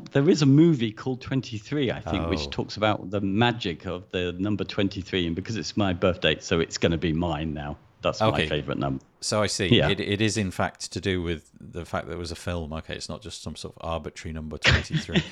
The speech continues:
Speaker 1: <laughs>
Speaker 2: If
Speaker 1: I,
Speaker 2: I had to
Speaker 1: no,
Speaker 2: pick one,
Speaker 1: I
Speaker 2: it would probably be forty-two, just because of the Douglas Adams thing, you know, the meaning of
Speaker 1: <laughs>
Speaker 2: life. But honestly, I don't have a favorite number. I didn't even know that was a thing, but, uh, I'm, I'm glad you have one. <laughs> That's, that's good.
Speaker 1: Yeah.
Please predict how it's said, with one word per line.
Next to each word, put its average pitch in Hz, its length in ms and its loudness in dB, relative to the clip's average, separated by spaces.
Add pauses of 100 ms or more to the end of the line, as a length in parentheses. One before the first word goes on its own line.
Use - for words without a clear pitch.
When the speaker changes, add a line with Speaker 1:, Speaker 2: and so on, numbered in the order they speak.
(120)
Speaker 1:
<laughs> - 240 -6
Speaker 2:
If 110 100 4
Speaker 1:
I, 135 100 6
Speaker 2:
I 113 40 8
had 135 200 2
to 147 80 2
Speaker 1:
no, 135 100 8
Speaker 2:
pick 120 140 4
one, 143 160 2
Speaker 1:
I 135 40 0
Speaker 2:
it - 80 -4
would 120 120 -2
probably 110 500 2
be 92 220 0
forty-two, 95 800 -2
just 82 240 -6
because 87 260 -6
of 80 140 -10
the 82 80 -8
Douglas 85 500 -6
Adams 80 540 -6
thing, 76 300 -8
you 78 120 -8
know, 78 120 -10
the 78 100 -10
meaning 85 400 0
of 76 140 -10
Speaker 1:
<laughs> 80 120 -2
Speaker 2:
life. - 260 -6
But 78 160 -4 (540)
honestly, 76 520 -4 (100)
I 78 100 -4
don't 76 380 -6
have 76 340 -8
a - 60 -10
favorite 78 400 -10
number. 78 360 -8
I 87 80 -4
didn't 87 260 -2
even 82 200 -4
know 82 200 -2
that 80 120 0
was 80 120 -8
a 78 40 -10
thing, 80 340 -4
but, - 280 -10
uh, 76 140 -6 (200)
I'm, 82 240 -8
I'm 90 140 -2
glad 101 300 4
you 92 140 0
have 82 220 -4
one. 76 200 -6
<laughs> - 40 -6
That's, - 340 0
that's - 280 -4
good. - 360 -4
Speaker 1:
Yeah. 175 100 0